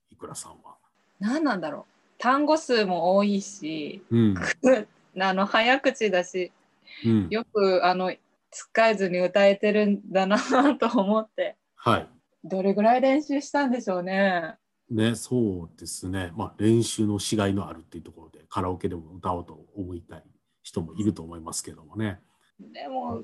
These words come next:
Speaker 2: 五回う-、五回、五回やっても、一口もま-、一口？一言も間違えずに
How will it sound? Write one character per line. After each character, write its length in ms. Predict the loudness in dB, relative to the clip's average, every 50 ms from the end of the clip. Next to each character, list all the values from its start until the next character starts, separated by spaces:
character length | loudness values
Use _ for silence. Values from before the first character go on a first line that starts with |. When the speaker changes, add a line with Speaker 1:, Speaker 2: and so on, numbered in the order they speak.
| -14 _
Speaker 2:
五 260 | 0 2 2 2 2
回 480 | 0 2 2 2 4 4 4 2 2 2
う-、 60 | 0 -4 _ _ _ -2
五 220 | 2 4 4 4
回、 640 | 4 2 2 2 2 2 2 0 0 0 -4 -8 _ _ _ _ _ _ _ -18 -8
五 220 | -2 2 2 2 2
回 880 | 0 -6 -12 -8 -6 -4 -4 -4 -4 -2 -2 -2 -2 -2 -2 -2 0
や 160 | 0 0 0
っ 80 | 0 -2
て 220 | _ _ 0 0
も、 440 | 2 4 4 4 4 4 2 2 0 -2 -6 _ _ _ _ _ -20 -20 _ _
一 180 | -2 -2 0
口 220 | 0 0 0 0 2
も 120 | 2 4
ま-、 160 | 4 2 2 0
一 200 | -6 -2 -2 0
口？ 440 | 0 0 0 0 0 0 -2 -4 -6 _
一 120 | -10 -4 2
言 520 | 4 4 4 4 4 2 2 2 2 4
も 100 | 4 4
間 120 | 4 4 2
違 40 | 2 0 0 2 2 2 2 2
え 40 |
ず 140 | 0 0 0
に 180 | 0 0 -2